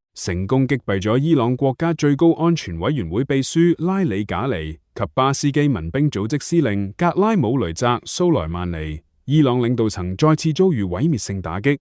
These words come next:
拉里賈尼被視為伊朗政權事實上嘅領導人及國家安全戰略靈魂人物。自戰爭首日，哈梅內伊喺於空襲中喪生後，拉里賈尼成為維持伊朗當局運作嘅關鍵支柱。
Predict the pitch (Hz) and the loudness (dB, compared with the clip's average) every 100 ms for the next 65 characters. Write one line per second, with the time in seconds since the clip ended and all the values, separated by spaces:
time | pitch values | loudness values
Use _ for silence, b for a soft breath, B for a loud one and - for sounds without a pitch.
0 | _ _ 117 131 139 110 101 98 135 101 | _ _ 0 2 4 2 0 0 0 0
1 | 82 82 _ - 196 - 202 120 98 190 | -2 -8 _ 0 2 2 2 2 2 2
2 | 240 107 117 - 127 117 90 78 - _ | 2 2 0 0 -2 -2 -2 -4 -8 _
3 | - - 113 113 - - 120 120 127 120 | -14 -4 -2 0 0 0 2 2 2 2
4 | 135 117 101 85 80 - _ - 151 190 | 2 0 0 -2 -6 -10 _ -6 -2 0
5 | 185 226 226 233 233 156 90 85 131 120 | 2 2 0 0 0 -2 -4 -2 0 0
6 | 98 92 85 85 82 82 82 90 160 - | 0 -4 -4 -4 -4 -6 -4 -2 -4 -6
7 | _ _ _ - 113 143 143 170 170 131 | _ _ _ -4 -2 2 2 4 2 0
8 | 120 123 92 - _ _ 208 240 143 90 | -2 0 -2 -6 _ _ -2 2 2 0
9 | 101 110 160 208 - _ - 151 226 196 | 0 0 0 0 -4 _ -4 2 2 2
10 | 233 220 107 - 170 160 123 123 147 147 | 2 2 0 0 0 2 0 0 0 0
11 | 107 90 85 _ _ - 113 139 135 107 | 0 -2 -6 _ _ -6 0 0 2 0
12 | 98 101 131 92 85 - _ - 170 160 | -2 -2 -2 -2 -4 -10 _ 0 2 4
13 | 160 156 156 - 147 165 254 175 135 196 | 4 4 2 2 0 4 4 4 2 2
14 | 214 143 98 104 101 113 123 113 170 175 | 2 0 -2 -2 -2 -2 -2 0 2 2
15 | 101 87 117 123 - | 0 -4 -4 -4 -4